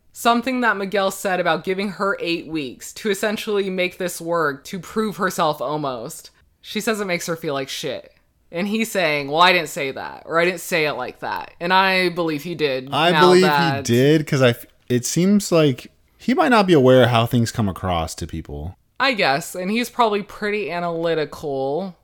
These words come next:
Speaker 1: Man, I was so on Team Miguel and Lindy, and now I'm not.
Speaker 2: Oh my God. From the way these folks were at their wedding to now is so fucking different.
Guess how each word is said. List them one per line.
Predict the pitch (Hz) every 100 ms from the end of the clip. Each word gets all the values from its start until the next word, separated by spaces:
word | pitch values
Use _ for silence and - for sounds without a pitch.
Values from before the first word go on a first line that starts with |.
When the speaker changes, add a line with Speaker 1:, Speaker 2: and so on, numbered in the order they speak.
| _ _ _
Speaker 1:
Man, | 233 285
I | 294
was | 294
so | - 214 180 180
on | 175
Team | 170 196 180
Miguel | 170 156 151 151
and | 151
Lindy, | 151 143 143
and | 143
now | 151 170
I'm | 165 151 156 151 _ _
not. | 170 165 113 87 - - _ _ - -
Speaker 2:
Oh | - - - - - - -
my | -
God. | - -
From | -
the | 127
way | 113 139
these | 151 143 -
folks | 107 107 104
were | 98
at | 98
their | 101 92
wedding | 87 92 95
to | 92
now | 82 85
is | 87 -
so | - 98 101
fucking | 92 87 87 85
different. | 73 92 85 85